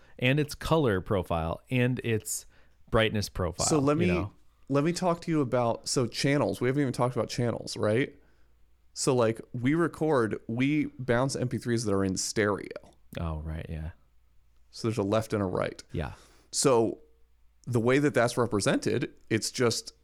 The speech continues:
Speaker 2: every other number in the array. So the first number is left, the second number is right, the third number is
Speaker 1: Oh.
Speaker 2: left, the fourth number is right.
Speaker 1: Dude.
Speaker 2: And
Speaker 1: Oh, that's
Speaker 2: so there is
Speaker 1: crazy.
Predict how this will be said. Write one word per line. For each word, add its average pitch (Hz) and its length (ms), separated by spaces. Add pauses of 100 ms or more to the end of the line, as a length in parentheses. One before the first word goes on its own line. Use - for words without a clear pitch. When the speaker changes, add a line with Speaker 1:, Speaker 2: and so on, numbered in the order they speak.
Speaker 2:
every 131 400
other 120 320
number 113 400
in 110 160
the 107 120
array. 107 360 (840)
So - 160
the 110 80
first 123 320
number 127 240
is 117 140
left, 110 280
the 120 100
second 117 280
number 113 220
is 104 160
right, 107 280 (200)
the 185 180
third 120 320
number 113 280
is 110 100
Speaker 1:
Oh. 113 60
Speaker 2:
left, 113 360 (220)
the 110 80
fourth 123 260
number 113 240
is 107 100
right. 104 220
Speaker 1:
Dude. 110 320 (1160)
Speaker 2:
And 131 120
Speaker 1:
Oh, 127 40
that's 151 100
Speaker 2:
so 139 380
there 131 160
is - 60
Speaker 1:
crazy. 156 120